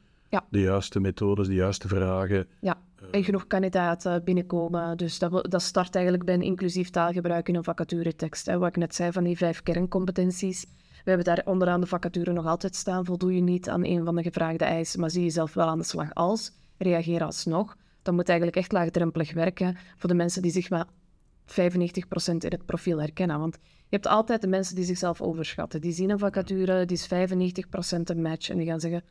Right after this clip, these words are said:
Speaker 1: "Oeh, vijfennegentig procent, I got this." En je hebt heel veel mensen met een imposter syndroom uit kort opgeleide gezinnen. Al die dingen die gaan zeggen, "Oei, ik heb maar vijfennegentig procent van de job,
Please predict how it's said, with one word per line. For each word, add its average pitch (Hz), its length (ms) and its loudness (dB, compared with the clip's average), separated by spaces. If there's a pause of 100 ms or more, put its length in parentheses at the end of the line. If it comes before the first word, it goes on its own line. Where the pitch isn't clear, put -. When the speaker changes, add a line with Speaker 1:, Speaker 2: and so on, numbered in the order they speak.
(160)
Speaker 1:
"Oeh, 370 300 6
vijfennegentig 233 520 0
procent, 226 380 0 (120)
I 185 60 0
got 196 240 2
this." 156 360 -6 (360)
En 180 100 -4
je 175 60 4
hebt - 100 -18
heel 220 300 4
veel 180 180 2
mensen 175 640 -2
met 175 200 -2
een 180 100 2
imposter 180 500 2
syndroom 165 500 -2
uit 175 380 -2
kort 180 220 -2
opgeleide 190 480 0
gezinnen. 180 460 0 (320)
Al 175 160 0
die 180 140 2
dingen 175 200 0
die 165 120 -2
gaan 165 120 -2
zeggen, 165 260 -4
"Oei, 202 120 2
ik - 100 -6
heb 180 100 2
maar 170 120 0
vijfennegentig 175 560 0
procent 175 320 -2
van 170 120 -2
de 165 60 -2
job, 165 220 -2